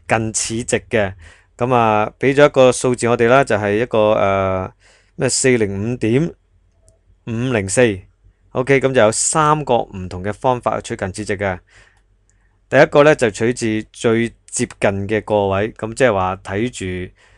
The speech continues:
嗰個十分位，四捨就五入啦，噉啊，五入咗就係四零六。第二個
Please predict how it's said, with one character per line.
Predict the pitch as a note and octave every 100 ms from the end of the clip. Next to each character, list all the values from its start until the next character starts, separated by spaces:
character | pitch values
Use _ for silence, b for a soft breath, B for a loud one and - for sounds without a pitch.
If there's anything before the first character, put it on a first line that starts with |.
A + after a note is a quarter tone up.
| b b
嗰 | A2+ B2
個 | G#2+
十 | G2+
分 | F#2+ G2
位， | F#2+ A#2 B2+ _ _
四 | - A2+
捨 | A2 G#2+ A#2+
就 | G2+
五 |
入 | G2+ G#2+
啦， | A2+ C3+ C#3+
噉 | - A#2
啊， | G#2+ G2+
五 | G2+
入 | A2+
咗 | G2 A2+
就 | A2
係 |
四 | F#2+ G2+
零 | F2+
六。 | F#2+ - _ _ _ _ b b b b b _
第 | F#3
二 | F3+ E3+ F3
個 | F#3 E3